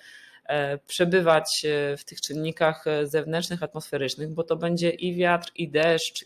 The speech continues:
i różnego ra-, e, rodzaju burze i różnego rodzaju bodźce, nim przyjdzie ta prawdziwa zima. I to też, e,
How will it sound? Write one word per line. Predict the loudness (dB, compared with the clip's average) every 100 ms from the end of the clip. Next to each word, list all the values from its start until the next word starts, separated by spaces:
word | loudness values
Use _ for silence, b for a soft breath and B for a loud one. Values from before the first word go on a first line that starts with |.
| -8
i | -6 -6 -4 -2
różnego | -2 0 4 6
ra-, | 6 2 -2
e, | -2 0
rodzaju | -2 0 0 0
burze | -4 -6 -2 -2 -2
i | -6 -8
różnego | -10 -12 -12 -12
rodzaju | -6 -2 -2
bodźce, | -2 -8 -10 -6 -6 -6 B B -4
nim | -4
przyjdzie | -2 -6 -6 -6
ta | -6
prawdziwa | -8 -8 -8 -6 -6
zima. | -6 -6 -6 B B B B
I | -8
to | -4 -2
też, | 2 2 2 0 0
e, | 0 0 -2 -4 -6